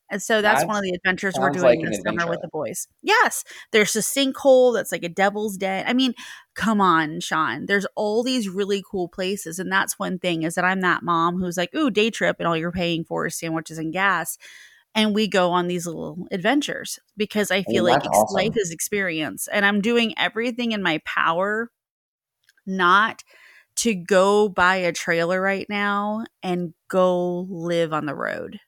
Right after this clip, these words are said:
Speaker 2: Oh my gosh. Listen, you could be those people.
Speaker 1: <laughs> I
Speaker 2: I,
Speaker 1: know.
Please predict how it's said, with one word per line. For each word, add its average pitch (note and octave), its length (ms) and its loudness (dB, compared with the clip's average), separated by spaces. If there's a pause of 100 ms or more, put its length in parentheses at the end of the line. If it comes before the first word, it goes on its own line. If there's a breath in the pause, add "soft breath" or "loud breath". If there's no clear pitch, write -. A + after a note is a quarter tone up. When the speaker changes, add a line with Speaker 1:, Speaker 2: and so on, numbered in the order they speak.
(160)
Speaker 2:
Oh D#3+ 140 4
my E3 140 4
gosh. D#3+ 300 4
Listen, F3+ 520 2
you F3 180 2
could A3+ 180 -2
be G#3+ 120 0
those G3+ 260 2
people. A3 520 2 (220)
Speaker 1:
<laughs> - 200 -2
I A3+ 60 4
Speaker 2:
I, F3+ 100 2
Speaker 1:
know. F#3+ 320 0